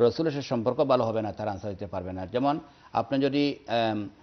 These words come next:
mobile নিয়ে মনে করেন আপনি যদি কিতে-, কিসে যান, এম, আন্ডারগ্রাউন্ডে যান,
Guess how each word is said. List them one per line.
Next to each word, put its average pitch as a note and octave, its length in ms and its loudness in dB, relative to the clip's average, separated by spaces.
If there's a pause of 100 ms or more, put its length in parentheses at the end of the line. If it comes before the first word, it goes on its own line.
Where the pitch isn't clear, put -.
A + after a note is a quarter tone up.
(160)
mobile A#2+ 300 6
নিয়ে D3 100 6
মনে C#3 180 4
করেন C3 340 2
আপনি - 240 -2
যদি B2+ 420 0
কিতে-, C#3 320 2
কিসে C3 260 -2
যান, F2+ 240 0 (680)
এম, G#2 420 4
আন্ডারগ্রাউন্ডে C#3+ 460 6
যান, F2 200 -2